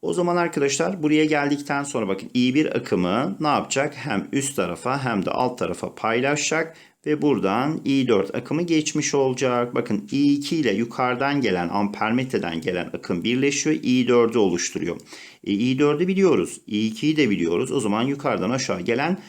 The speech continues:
A bir ampermetresinin ölçtüğü değeri de buluruz. O zaman ampermetrenin gösterdiği değer bulunur. Voltmetrenin gösterdiği değer.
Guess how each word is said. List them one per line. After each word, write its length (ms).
A 200
bir 80
ampermetresinin 720
ölçtüğü 380
değeri 340
de 180
buluruz. 640
O 120
zaman 200
ampermetrenin 800
gösterdiği 500
değer 280
bulunur. 380
Voltmetrenin 580
gösterdiği 540
değer. 340